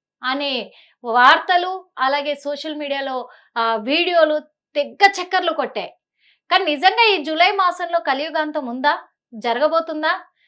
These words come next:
మరి బ్రహ్మం గారు నిజంగా కాలజ్ఞానంలో రాశారా? కలియుగాంతం అనేది ఉంది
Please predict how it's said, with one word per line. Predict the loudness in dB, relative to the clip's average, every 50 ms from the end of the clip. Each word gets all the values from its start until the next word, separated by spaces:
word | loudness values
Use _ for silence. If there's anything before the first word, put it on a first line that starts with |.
| _ _ -2
మరి | 0 0 0
బ్రహ్మం | 2 2 2 2 2 0 0 2
గారు | 4 4 4 4 0
నిజంగా | -2 -4 -2 0 -2 0 0 0 0
కాలజ్ఞానంలో | 0 2 2 2 0 0 -4 -4 -6 -6 -4 -6 -4 -2 -2 -2
రాశారా? | -2 0 0 0 0 2 2 2 2 2 2 0 -2 -6 -12 _ _ _ _ _ _ _ _ _ _ 2
కలియుగాంతం | 2 4 4 2 2 2 2 2 2 2 0 0 2
అనేది | 0 0 0 0 2 2 2
ఉంది | 2 0 -2 -4 -2 2 2 4 4 2 0 -4